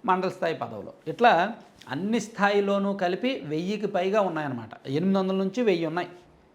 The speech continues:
నామినేటెడ్ పదవులు. దీనిలో, ఆ, రాష్ట్ర స్థాయిలో ప్రోటోకాల్ ఉండే అయితే, రాష్ట్ర స్థాయిలో కాస్త పలుకుబడి ఉండే పదవులు అయితే ఎనభై వరకు ఉన్నాయన్నమాట. దీనిలో చర్చలు జరుగుతున్నాయి ఎవరికి ఏ పదవి అనేది.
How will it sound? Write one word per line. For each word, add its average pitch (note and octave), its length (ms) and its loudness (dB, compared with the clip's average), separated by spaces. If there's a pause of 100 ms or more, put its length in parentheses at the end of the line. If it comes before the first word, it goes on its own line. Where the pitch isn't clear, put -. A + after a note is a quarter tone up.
(120)
నామినేటెడ్ D3+ 540 0
పదవులు. - 260 -14 (440)
దీనిలో, A3 580 2 (400)
ఆ, C3+ 140 -6
రాష్ట్ర F3+ 520 6
స్థాయిలో G#3 540 8
ప్రోటోకాల్ F#3+ 640 4
ఉండే F3 280 0
అయితే, E3+ 440 -2
రాష్ట్ర E3+ 340 -2
స్థాయిలో F3+ 480 0
కాస్త E3 400 0
పలుకుబడి D#3+ 520 0
ఉండే D3+ 220 -4
పదవులు C#3 340 -2
అయితే C#3+ 200 -4
ఎనభై D#3 320 -2
వరకు C#3 320 -2
ఉన్నాయన్నమాట. A2+ 480 -8 (220)
దీనిలో E3+ 320 -6 (140)
చర్చలు D#3+ 240 -6
జరుగుతున్నాయి C3+ 480 -6
ఎవరికి B2 280 -10
ఏ B2 60 -6
పదవి A#2 360 -12
అనేది. A#2 200 -14